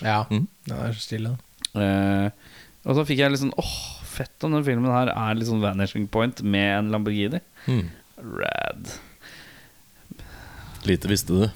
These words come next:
Speaker 3: Lite visste jeg. Eh, men Jørn, hva var den verste scenen da?
Speaker 1: Ja, det blir på en måte en slags liten, eh, samling. Eh, for jeg s-, jeg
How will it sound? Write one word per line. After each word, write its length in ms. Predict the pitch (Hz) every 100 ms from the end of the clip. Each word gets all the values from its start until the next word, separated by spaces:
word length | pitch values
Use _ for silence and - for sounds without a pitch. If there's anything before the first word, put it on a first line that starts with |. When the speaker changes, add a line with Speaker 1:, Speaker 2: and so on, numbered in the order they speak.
| 110
Speaker 3:
Lite 360 | 113 110 -
visste 200 | 110 -
jeg. 120 | 98 - - - - - - -
Eh, 200 | - 214 233
men 160 | 226
Jørn, 220 | 240 262 247 - - 143
hva 240 | 147 180 214 220 - - - - - - - -
var 120 | 147
den 80 | 180
verste 300 | 190 - -
scenen 280 | 117 120 208
da? 280 | 240 - - - - - - - - -
Speaker 1:
Ja, 180 | 131 123
det 140 | 143 147
blir 120 | 151
på 80 | 170
en 40 | 151
måte 100 | 160
en 100 | 156
slags 240 | 160 -
liten, 400 | 147 147 147 147 143 -
eh, 300 | 127 131 135
samling. 720 | 131 - 180 113 92 110 233 190 - - - -
Eh, 420 | 127 135 139 143
for 180 | - 151
jeg 60 |
s-, 240 | 143 - -
jeg 440 | 120 120 156 180